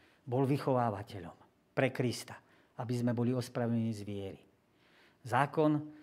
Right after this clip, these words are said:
prikázania nás smerujú, centrujú, vedú k tomu, ktorý ten zákon naplnil, koho ten zákon predpovedal, na koho poukazoval, v tomto vš-, v kom to všetko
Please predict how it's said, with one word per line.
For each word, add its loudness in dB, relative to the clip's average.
prikázania 0
nás 0
smerujú, 0
centrujú, 2
vedú 4
k -18
tomu, 4
ktorý -2
ten -4
zákon -2
naplnil, -2
koho 4
ten 6
zákon 6
predpovedal, 4
na 8
koho 6
poukazoval, 4
v -20
tomto 2
vš-, -10
v -20
kom 4
to -6
všetko -4